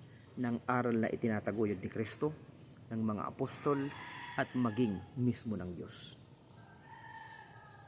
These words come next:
Magtaka kayo dyan, mga kaibigan. Yung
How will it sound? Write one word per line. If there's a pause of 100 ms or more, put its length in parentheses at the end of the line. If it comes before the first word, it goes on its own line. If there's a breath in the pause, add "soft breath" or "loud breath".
(800)
Magtaka
kayo
dyan,
mga
kaibigan. (600 loud breath)
Yung